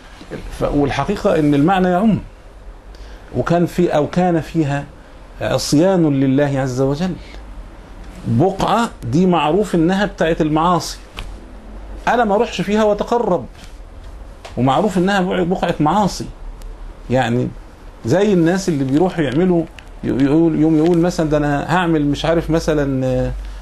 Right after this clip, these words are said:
هعمل، آه، ن-، ندوة مثلا"، ويجي على مسرح الناس بيطبلوا وبيرقصوا فيه ليل ونهار، هو هيمشي من هنا وهم يرقصوا بالليل،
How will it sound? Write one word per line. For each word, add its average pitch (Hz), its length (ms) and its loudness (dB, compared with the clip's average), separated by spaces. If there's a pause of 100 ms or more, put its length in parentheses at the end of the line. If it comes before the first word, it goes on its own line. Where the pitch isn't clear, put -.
(160)
هعمل، 151 500 2
آه، 135 200 2
ن-، 143 320 2
ندوة 131 260 -2 (840)
مثلا"، 139 360 0 (560)
ويجي 175 280 4
على 160 180 2
مسرح 185 640 -2 (580)
الناس 160 200 4
بيطبلوا 156 540 2
وبيرقصوا 147 420 0
فيه 170 260 0
ليل 175 220 4
ونهار، 156 540 2
هو 175 220 2
هيمشي 185 300 0
من 170 120 2
هنا 202 140 2
وهم 196 240 2
يرقصوا 180 380 0
بالليل، 147 360 2